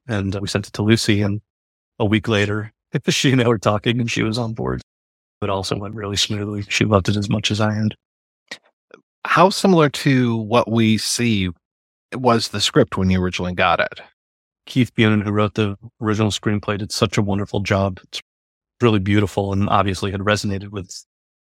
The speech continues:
Speaker 1: lots of different people over the years. We definitely, we updated it for our time.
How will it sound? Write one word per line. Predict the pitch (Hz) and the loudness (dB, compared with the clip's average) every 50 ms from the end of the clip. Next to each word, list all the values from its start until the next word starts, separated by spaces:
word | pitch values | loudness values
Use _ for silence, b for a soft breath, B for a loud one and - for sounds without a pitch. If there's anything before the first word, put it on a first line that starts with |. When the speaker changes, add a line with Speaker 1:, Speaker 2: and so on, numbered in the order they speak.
| _ _ - - - | _ _ -8 -2 -2
Speaker 1:
lots | 107 98 - - | 0 0 -2 -4
of | 95 | -6
different | - - - 101 - | -6 -6 -6 -4 0
people | - 123 - 110 104 110 | 0 0 2 0 -2 -2
over | 101 107 | -4 -4
the | 107 104 | -4 -4
years. | 104 104 101 101 101 101 - B B B B B B _ _ _ _ _ _ _ _ _ _ _ | -4 -2 0 0 -2 -2 -4 B B B B B B _ _ _ _ _ _ _ _ _ _ _
We | - 113 101 | 0 0 2
definitely, | 107 104 92 - 117 107 104 104 101 101 98 - _ _ _ _ _ _ _ _ - | 2 0 0 0 -2 -2 -2 -2 -2 -4 -6 -8 _ _ _ _ _ _ _ _ 2
we | 110 107 | 2 4
updated | 101 92 - - 117 104 98 101 98 107 | 4 2 0 0 0 0 0 0 -2 -4
it | 113 - _ _ _ _ _ _ _ _ _ _ _ | -6 -8 _ _ _ _ _ _ _ _ _ _ _
for | - - 110 101 101 | -8 -6 -4 -2 -2
our | 101 95 | -4 -4
time. | - 104 101 101 104 107 110 | -2 0 0 0 0 -2 -4